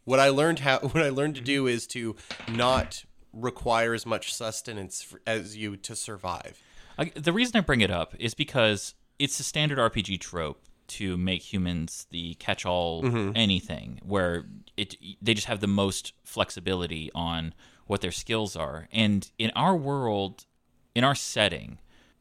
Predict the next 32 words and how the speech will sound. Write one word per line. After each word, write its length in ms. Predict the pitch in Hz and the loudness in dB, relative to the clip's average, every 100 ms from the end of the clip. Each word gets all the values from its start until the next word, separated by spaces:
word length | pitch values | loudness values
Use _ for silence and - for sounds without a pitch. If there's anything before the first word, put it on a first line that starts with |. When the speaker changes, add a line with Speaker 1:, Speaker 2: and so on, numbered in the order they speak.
| - | -20
Speaker 2:
humans 640 | - - 147 156 135 113 - | -14 -2 4 6 6 4 2
aren't 260 | 117 120 95 | 2 2 2
necessarily 500 | 107 104 - 107 92 | 0 -2 -2 0 0
better 260 | 95 95 | 0 0
at 60 | 78 | -2
learning 300 | 90 92 92 | -2 0 0
anything 340 | 90 85 95 | -2 -4 -6
than 120 | 87 87 | -4 -4
any 180 | 85 | -6
of 60 | 85 | -4
the 60 | 117 | -2
Speaker 1:
No. 80 | 107 | 0
Speaker 2:
other 100 | 95 | 0
races 280 | 76 80 78 | -4 -8 -12
are. 220 | 64 - _ _ _ _ _ _ - | -14 -16 _ _ _ _ _ _ 2
But 200 | 127 - 107 - | 2 0 -16 -6
if 300 | - 113 - _ _ _ _ _ _ - | -2 -2 -4 _ _ _ _ _ _ -8
the 180 | 127 160 | -4 2
other 220 | 135 147 | 4 4
races 340 | 101 117 - 98 | 2 0 0 -4
would 120 | 95 | -4
be 140 | 90 | -4
jealous 800 | 85 - 90 104 110 76 - - - _ | -6 -8 0 2 2 -2 -6 -14 -16 _
of 220 | - 101 95 | 0 0 2
a 80 | 98 | 0
lot 640 | 95 90 90 98 110 - | 0 -2 -2 2 2 2
of 240 | - 98 98 | -2 -4 -4
the 300 | 92 92 - | -6 -6 -4
adaptations 600 | 92 92 - - 87 90 | 0 0 -2 -6 -8 -8
that 100 | - | -14
humans 360 | - 90 85 - | -8 -6 -6 -6
have, 440 | 131 120 - - | -6 -6 -8 -18